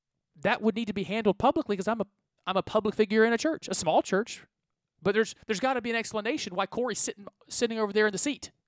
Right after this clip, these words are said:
and not on the s-, and not on the stage doing what he usually does. Back in the day with W H R T, if I'm c-, off the air,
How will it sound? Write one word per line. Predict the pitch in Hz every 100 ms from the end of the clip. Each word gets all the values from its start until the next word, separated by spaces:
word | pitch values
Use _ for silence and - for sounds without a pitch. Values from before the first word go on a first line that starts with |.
| _
and | -
not | 220
on | 208
the |
s-, | 190 -
and | 202
not | 226
on | 208
the | 202
stage | 269 226 143
doing | 196 202
what |
he | 202
usually | 214 175
does. | 120 - - _ _ _ _ _ _ _ _ _ _ _ -
Back | 220 233
in |
the | 226
day | 233
with | 233 208
W | 233 233 220
H | 226
R | 226
T, | 220 277 - _ _ _ _ _ -
if | 165
I'm | 220 -
c-, | - -
off | 214 220
the | 190
air, | 220 214 208